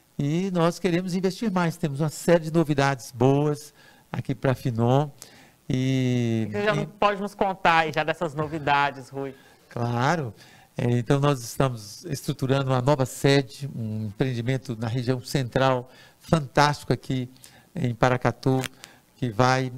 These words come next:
Speaker 1: realmente dar muito mais qualidade de ensino para nossos alunos. Então, nós vamos ter,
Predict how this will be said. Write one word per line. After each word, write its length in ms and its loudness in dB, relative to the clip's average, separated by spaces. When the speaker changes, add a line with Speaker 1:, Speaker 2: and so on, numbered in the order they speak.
Speaker 1:
realmente 460 -4
dar 420 0
muito 280 -4
mais 180 -4
qualidade 800 0
de 100 -6
ensino 600 -4
para 100 -2
nossos 300 0
alunos. 560 0
Então, 140 -4
nós 160 -2
vamos 240 -6
ter, 400 -2